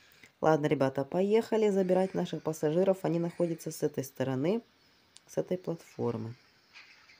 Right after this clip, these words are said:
Поворачиваем. Опа. Так, это я вообще навстречку выехал. Ё-моё.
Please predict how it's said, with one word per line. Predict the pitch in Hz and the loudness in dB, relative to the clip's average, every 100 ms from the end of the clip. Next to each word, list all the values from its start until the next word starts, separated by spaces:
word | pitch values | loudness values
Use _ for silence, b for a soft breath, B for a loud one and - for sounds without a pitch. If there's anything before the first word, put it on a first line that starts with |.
| - _ - - | -20 _ -20 -16
Поворачиваем. | - - - - - 185 185 _ _ _ _ _ _ _ _ _ _ - _ _ _ _ _ _ _ - | -14 -14 -16 -14 -10 -10 -10 _ _ _ _ _ _ _ _ _ _ -20 _ _ _ _ _ _ _ -10
Опа. | - - _ - - 123 - _ - | -10 -10 _ -10 -10 -10 -18 _ -12
Так, | 123 127 - | -12 -12 -8
это | 165 143 143 | 0 0 4
я | 156 | 2
вообще | 156 - | 4 2
навстречку | 151 147 147 139 - 131 | 2 2 0 0 -2 -4
выехал. | 139 123 123 127 b b b b - | -2 -2 -2 -2 b b b b -10
Ё-моё. | 117 110 151 180 147 139 131 127 | -6 -2 0 0 -2 -4 -4 -4